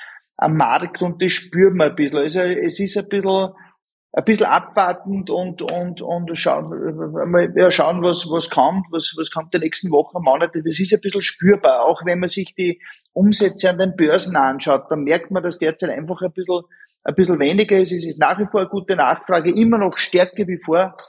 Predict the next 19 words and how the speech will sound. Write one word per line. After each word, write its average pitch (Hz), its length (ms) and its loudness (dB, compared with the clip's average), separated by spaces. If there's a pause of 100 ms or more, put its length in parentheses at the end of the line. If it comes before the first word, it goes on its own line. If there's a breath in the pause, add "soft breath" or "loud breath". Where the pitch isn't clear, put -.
(220 loud breath)
der, 180 140 -2 (320)
vor 180 220 0
covid, 185 360 -2
äh, 143 580 -2
Zeit, 165 440 0 (480 loud breath)
aber 175 520 2
nichtsdestotrotz, 190 840 -4
es 175 140 -6
ist 196 160 -4
ein 202 100 -4
bisschen 196 220 -6
abwartende 131 560 -6
Situation. - 680 -10 (400)
Ein 139 80 -2
bisschen 190 180 6
Unsicherheit 165 640 0
herrscht 123 260 -4
vor, 104 180 -4
ja. 131 220 -6